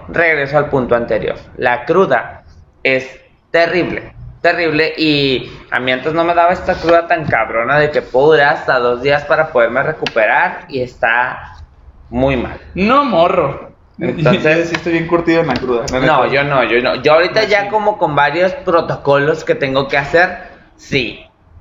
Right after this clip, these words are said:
Speaker 1: Pero también este tiempo, por ejemplo, de pandemia, que no tomábamos para nada, bueno, al menos yo no,
Speaker 2: ¿Eh?
Speaker 1: no tomé por mucho tiempo,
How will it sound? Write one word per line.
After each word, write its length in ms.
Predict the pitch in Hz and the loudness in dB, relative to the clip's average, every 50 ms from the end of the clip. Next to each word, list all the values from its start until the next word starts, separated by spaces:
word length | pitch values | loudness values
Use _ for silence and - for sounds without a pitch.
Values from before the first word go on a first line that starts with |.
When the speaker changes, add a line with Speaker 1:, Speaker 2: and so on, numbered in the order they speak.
| - - - - _ _ _ - | -20 -20 -20 -20 _ _ _ -2
Speaker 1:
Pero 280 | 180 180 175 196 202 202 | -2 0 2 0 0 0
también 320 | 196 165 156 151 151 156 | 0 0 0 2 2 2
este 200 | 170 175 175 214 | 0 0 0 -2
tiempo, 280 | 202 202 202 196 196 190 | 0 0 0 0 0 0
por 160 | - 202 175 | 0 2 2
ejemplo, 360 | 160 151 151 143 143 151 165 170 | 2 0 -2 -4 0 2 4 4
de 80 | 170 | 4
pandemia, 580 | 170 - 147 131 131 127 123 123 120 110 110 - | 2 2 0 0 2 2 0 0 0 -2 -2 -2
que 120 | - 127 | -2 -2
no 220 | 127 131 135 135 135 | -2 0 -2 -2 0
tomábamos 600 | - 180 170 175 170 170 175 180 185 175 160 - - | 0 0 0 2 2 2 2 0 0 -4 -4 -6 -6
para 320 | - - 123 113 104 104 | -4 -2 -2 0 0 -2
nada, 320 | 107 110 113 113 120 127 123 | -2 -2 0 2 2 2 2
bueno, 220 | 110 113 104 101 | 0 0 -4 -4
al 60 | 104 107 | -4 -4
menos 260 | 117 127 139 143 139 | -2 -2 -2 -2 0
yo 120 | 147 143 | 0 0
no, 380 | 131 123 123 123 135 - - - - - | 2 2 0 0 0 -2 -6 -14 -12 -4
Speaker 2:
¿Eh? 260 | 165 196 214 247 - - | -2 -2 0 -2 -4 -2
Speaker 1:
no 160 | 131 139 139 | -2 -2 2
tomé 240 | - 160 160 160 160 | 2 2 2 2 0
por 180 | 160 175 165 160 | 2 0 0 0
mucho 360 | 160 165 175 170 170 180 180 | 0 0 -2 0 0 -4 -4
tiempo, 680 | - 190 170 156 151 151 - 165 165 165 - - - | 0 0 0 0 0 0 2 2 2 2 2 -2 -10